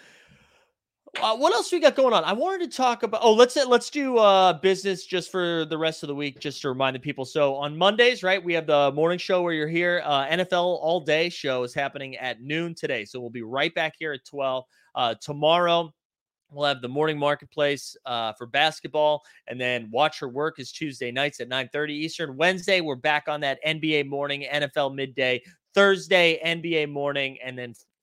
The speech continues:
I think we might do a little playback for N F L. And then Friday, we'll have the morning show for N B A, uh, and some football in the afternoon. Although I just realized this, guys, there's gonna be no Friday shows this week 'cause I forgot I'm going to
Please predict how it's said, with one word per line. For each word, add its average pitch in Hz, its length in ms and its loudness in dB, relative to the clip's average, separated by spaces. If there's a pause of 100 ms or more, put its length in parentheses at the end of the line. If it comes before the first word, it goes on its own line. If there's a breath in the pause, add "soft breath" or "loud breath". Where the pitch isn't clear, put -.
I 135 180 -12
think 226 140 -10
we 214 100 -10
might 160 180 -2
do 131 120 2
a - 20 4
little 120 260 2
playback - 480 -2
for - 120 -4
N 123 100 0
F 120 140 -4
L. 104 180 2 (240 loud breath)
And 175 100 -2
then 160 100 0
Friday, 180 720 0 (180)
we'll 147 140 -4
have 139 360 -2
the 127 120 -2
morning 196 340 0
show 202 240 -4
for 190 140 -8
N 165 160 -6
B 160 140 -6
A, 139 300 -2 (240 soft breath)
uh, 120 500 0
and 139 160 -12
some 120 240 -10 (440)
football 160 480 2
in 139 100 -8
the 135 100 -4
afternoon. 147 360 -6
Although 135 240 -2
I 127 80 -2
just 143 320 -4
realized 143 320 0
this, 147 140 -12
guys, 151 280 -4
there's 123 180 -12
gonna 131 120 -12
be 120 100 -10
no 127 200 -6
Friday 113 420 -8
shows 107 300 -14
this - 180 -20
week 110 160 -20
'cause 113 100 -20
I 113 100 -10
forgot 117 300 -8
I'm 113 100 -14
going 117 240 -10
to 107 100 -20